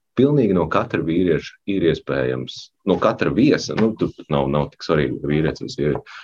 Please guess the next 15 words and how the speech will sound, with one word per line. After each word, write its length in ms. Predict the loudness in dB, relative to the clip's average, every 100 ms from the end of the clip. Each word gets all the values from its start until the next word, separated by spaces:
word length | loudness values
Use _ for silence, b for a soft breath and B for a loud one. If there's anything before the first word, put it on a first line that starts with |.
| -14
no 140 | -6 -2
katra 300 | -2 -2 0
viesa 220 | 0 0
un 100 | -2
no 80 | 0
katra 240 | -2 -2
cilvēka 420 | -2 0 0 0 0
ir 100 | -2
iespējams 340 | -2 -6 -4
mācīties. 760 | -2 -2 -2 -4 -2 -2 -4 -8 _ _ _
Um, 300 | -8 -6 -6 -2
nu, 140 | 0
ja 160 | 2 4
ir 180 | 2
tā 120 | 2